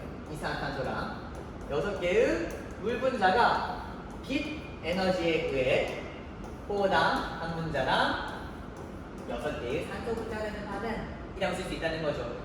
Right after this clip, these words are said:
어때요? 지금 이 한 줄로 쓴 거랑 위에 있는 이렇게 말로 풀어 쓴 거 두 개를 비교하면은 사실 이 한 줄에 여기 있는 내용 전부 다 포함되어 있거든요. 근데 쓰기도 훨씬 간단하고 빠르게 쓸 수 있으면서 읽는 사람도 위에 내용보다 아래 내용이 훨씬 더 중요한 내용들을 더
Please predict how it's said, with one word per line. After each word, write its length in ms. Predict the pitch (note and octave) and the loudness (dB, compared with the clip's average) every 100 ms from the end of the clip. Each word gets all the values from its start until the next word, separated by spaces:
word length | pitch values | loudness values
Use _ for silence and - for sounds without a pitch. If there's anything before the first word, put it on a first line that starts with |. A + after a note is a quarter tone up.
| - | 0
어때요? 600 | A#3+ A#3+ F#3+ B2+ - - - - | 6 10 10 8 4 -2 -6 -6
지금 160 | G3+ G3+ | -6 -4
이 100 | G3+ | 0
한 220 | C4+ C#4+ | 0 0
줄로 200 | C#4+ B3 | 4 4
쓴 220 | A#3+ A#3+ | 4 2
거랑 800 | G#3+ E3+ E3+ - - - - - | 4 6 8 6 2 -2 -6 -6
위에 100 | G#3 | -2
있는 540 | A#3+ A3+ G#3 G3+ D#3 C#3+ | 0 0 0 0 0 -2
이렇게 140 | - | -2
말로 300 | F3 C#3+ C#3+ - | 2 4 2 2
풀어 160 | - - | 0 0
쓴 200 | - C3+ | -2 -2
거 260 | - - - - | -4 -6 -8 -4
두 60 | B3 | 4
개를 220 | C#4 F3 | 6 6
비교하면은 580 | G3 - - B3 - - - - | 6 6 6 2 2 0 -4 -2
사실 240 | D4 D4 - A#3 | 0 0 -2 -4
이 140 | B3 | -2
한 120 | D4 D4+ | -2 0
줄에 460 | C4+ A3+ A3+ - | 4 6 6 4
여기 200 | - A3+ | 2 0
있는 140 | A3 F#3 | -2 0
내용 160 | D#3+ | -2
전부 200 | D3 E3 | -2 0
다 200 | A#3+ - | 2 2
포함되어 300 | B3+ C4 A3 | 2 2 0
있거든요. 640 | - F3+ F3 D3 E3+ B2+ - - - | 0 0 -2 -2 -2 -2 -4 -6 -4
근데 200 | F3+ - | -2 0
쓰기도 400 | D#4 D#4+ D#4 C#4 | 0 4 4 2
훨씬 500 | D4 D4 - B3+ - | 0 -4 -4 -4 -2
간단하고 560 | - G3 F#3 F3 F3+ | 0 2 2 2 0
빠르게 280 | - A3+ A3 | 2 4 4
쓸 160 | G#3 F#3+ | 2 -2
수 80 | E3 | -4
있으면서 840 | - D#3+ D3+ B3 - - - - A3 | -4 -2 2 4 4 2 -2 -6 -4
읽는 300 | C4 D#4+ C#4 | 0 2 4
사람도 500 | B3 B3 C#4+ D3 - | 4 4 2 2 2
위에 180 | A#3+ C4 | 2 4
내용보다 400 | C4 A#3+ A3+ G3+ | 2 2 2 2
아래 180 | G3+ G#3 | 2 0
내용이 340 | G#3 G3+ - | -2 -4 -2
훨씬 260 | C#4+ C#4+ C#4+ | -2 0 0
더 80 | |
중요한 380 | F3+ F3 G3+ G3+ | -2 -2 0 0
내용들을 300 | F#3+ E3 | 0 4
더 80 | D#3 | 4